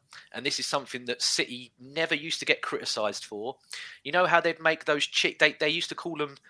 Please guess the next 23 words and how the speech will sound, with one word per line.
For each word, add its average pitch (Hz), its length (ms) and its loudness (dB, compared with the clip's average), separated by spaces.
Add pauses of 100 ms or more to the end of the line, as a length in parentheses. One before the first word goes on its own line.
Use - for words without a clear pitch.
(160)
when 165 100 4
other 202 140 10
teams 160 380 0
do 151 160 4
it, 135 120 8
"Oh, 135 200 6
they're 139 200 4
dirty," 135 520 6
or 123 100 -4
"They're 127 140 2
just," - 160 -10 (260)
but 131 140 2
S-, - 260 2
when 143 140 -2
City - 280 0
used 127 200 -6
to - 60 -14
do 127 120 0
it, 135 40 0
it 135 100 -6
was 135 100 -4
smart 143 460 0
fouls. 110 560 -2